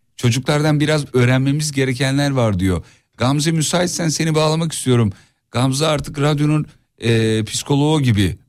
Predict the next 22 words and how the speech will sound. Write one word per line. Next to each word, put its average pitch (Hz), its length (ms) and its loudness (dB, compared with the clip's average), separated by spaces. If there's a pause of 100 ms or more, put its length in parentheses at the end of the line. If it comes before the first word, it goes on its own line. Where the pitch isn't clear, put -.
e, 95 40 0
aslında 98 600 0
esasında. 101 760 -2 (300)
Bizim 120 340 -2
her 139 340 -2
derdimizi, 131 520 0
şeyimizi 127 580 0
koşar, 131 420 0 (480)
e, 104 560 0
anlatır, 123 640 2 (520)
dertlerimizi 120 640 0
dinler, 107 480 0 (280)
e, 92 320 -2
çözüm, 107 360 0 (140)
e, 104 40 -2
önerisinde 98 720 0
bulunur. 92 360 0
Normal 117 280 2
zamanlarda 113 600 0
da 104 100 -2
bunu 95 120 2
yapardı. 95 460 -2